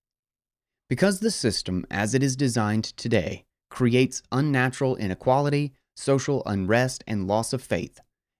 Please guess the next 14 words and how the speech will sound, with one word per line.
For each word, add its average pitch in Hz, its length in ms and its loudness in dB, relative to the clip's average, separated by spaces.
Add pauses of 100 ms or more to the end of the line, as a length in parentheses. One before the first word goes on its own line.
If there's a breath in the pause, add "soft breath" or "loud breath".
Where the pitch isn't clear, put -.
(120)
a 117 140 4
rise 147 560 2
in 113 180 -2
the 95 60 0
merits 123 440 0
of 95 120 -6
socialism 139 720 0
and 95 180 -4
centrally 139 460 -2
planned 117 400 -2
economies 95 600 -2
will 110 240 0
predictably 123 680 0
emerge 101 640 -2